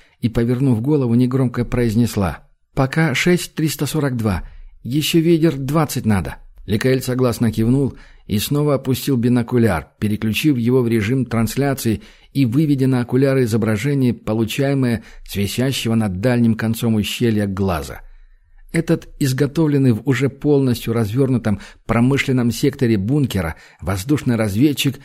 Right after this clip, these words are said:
отличался чрезвычайно малыми сигнатурами во всех диапазонах Эми излучения, в том числе и видимом, и теоретически не должен был засекаться не только подвижными сканерами, которые могли быть установлены на транспортёре патруля,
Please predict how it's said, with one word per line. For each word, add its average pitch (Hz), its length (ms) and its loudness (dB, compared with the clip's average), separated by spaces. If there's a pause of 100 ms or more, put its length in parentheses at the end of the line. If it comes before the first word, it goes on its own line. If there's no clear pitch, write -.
(200)
отличался 123 600 0
чрезвычайно 143 720 0
малыми 147 420 2
сигнатурами 135 800 2 (220)
во 117 160 0
всех 135 300 0
диапазонах 127 720 0 (180)
Эми 143 380 0
излучения, 123 720 0 (320)
в - 40 -20
том 143 160 0
числе 139 300 0
и 160 240 -2
видимом, 104 520 0 (360)
и 117 80 0
теоретически 131 920 0
не 139 160 4
должен 147 420 2
был 143 140 2
засекаться 120 580 -4
не 113 140 4
только 139 360 -2
подвижными 120 680 0
сканерами, 92 640 -2 (300)
которые 117 300 0
могли 117 280 2
быть 110 180 0
установлены 120 640 2
на 113 120 2
транспортёре 117 880 0
патруля, 113 600 0